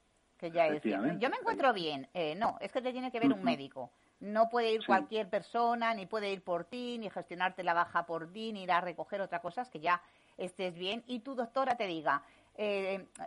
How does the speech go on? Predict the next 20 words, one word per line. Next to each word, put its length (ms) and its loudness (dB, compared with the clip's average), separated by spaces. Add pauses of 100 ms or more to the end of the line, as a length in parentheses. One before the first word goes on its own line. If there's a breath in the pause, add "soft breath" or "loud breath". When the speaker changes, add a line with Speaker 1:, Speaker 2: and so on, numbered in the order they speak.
Speaker 1:
eh, 220 -2
Soraya, 460 0
dejo 400 0
aquí 320 0
el 120 0
alta 260 4
para 180 4
tu 60 -8
hija 200 -4
en 60 -4
el 80 -2
mostrador". 480 -4
Entonces 380 -10
vas 220 2
tú 120 -6
y 60 -4
ya 100 0
la 120 2
puedes 220 -4
recoger. 400 -10